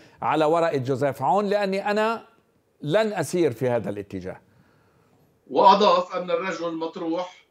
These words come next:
Speaker 2: آه، اسمه مطروح في الكواليس، بالتالي أكد المسألتين، يقول
Speaker 1: مم.
Speaker 2: رأيه هو سلبي حتى الآن، وفي الوقت نفسه يؤكد أنه، آه، اسمه مطروح. نعم،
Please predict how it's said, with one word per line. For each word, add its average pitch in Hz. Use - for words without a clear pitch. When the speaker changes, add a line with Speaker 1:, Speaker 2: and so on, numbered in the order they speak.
Speaker 2:
آه، 127
اسمه 160
مطروح 147
في 160
الكواليس، 147
بالتالي 160
أكد 175
المسألتين، 139
يقول 143
Speaker 1:
مم. 135
Speaker 2:
رأيه 151
هو 131
سلبي 117
حتى -
الآن، 160
وفي 135
الوقت 196
نفسه 190
يؤكد 202
أنه، 143
آه، 156
اسمه 160
مطروح. 135
نعم، 214